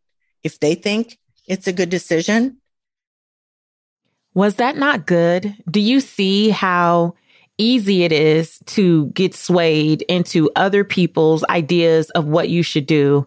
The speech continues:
Speaker 2: looking for the peanut gallery, right? Instead of having a strong, solid board of directors, which is what we call it in Mastering Momentum, of people that you can really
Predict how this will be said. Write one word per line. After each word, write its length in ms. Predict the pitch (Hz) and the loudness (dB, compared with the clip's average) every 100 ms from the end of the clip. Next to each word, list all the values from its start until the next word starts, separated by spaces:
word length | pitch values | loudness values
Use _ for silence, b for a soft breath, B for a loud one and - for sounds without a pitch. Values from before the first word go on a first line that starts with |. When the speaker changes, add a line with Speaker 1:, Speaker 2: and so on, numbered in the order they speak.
| B B B - | B B B -2
Speaker 2:
looking 380 | 170 214 220 202 | 2 2 2 0
for 140 | 208 | 0
the 120 | 180 | -2
peanut 420 | 180 254 226 135 | -2 0 0 0
gallery, 720 | 165 156 147 147 151 165 226 - | 0 0 0 0 0 -2 -4 -4
right? 380 | 165 165 175 | -2 0 0
Instead 320 | - 170 196 170 | -2 -4 -2 0
of 100 | 160 | 0
having 340 | 175 165 160 | 0 0 -2
a 60 | 151 | -4
strong, 400 | - 180 175 180 | -2 0 0 -2
solid 500 | - 165 160 147 127 | -2 0 0 -2 0
board 240 | 180 175 | 2 2
of 120 | 165 | 0
directors, 800 | 151 151 156 160 - 139 156 175 - b b | -2 0 0 -2 -2 0 0 -2 -10 b b
which 180 | 165 180 | -2 0
is 120 | 170 | 0
what 160 | 165 165 | 0 2
we 120 | 180 | 0
call 300 | 175 170 151 | 0 0 2
it 100 | 156 | 2
in 160 | 147 156 | 2 2
Mastering 460 | 151 156 - 160 | 2 -2 -2 0
Momentum, 540 | 151 147 185 202 165 151 | 2 0 0 0 0 0
of 140 | 160 | -2
people 300 | - 220 214 196 | -2 -2 0 0
that 120 | 175 | 0
you 160 | 175 | -2
can 220 | 208 214 175 | -2 0 2
really 460 | 196 190 185 180 | 2 2 0 0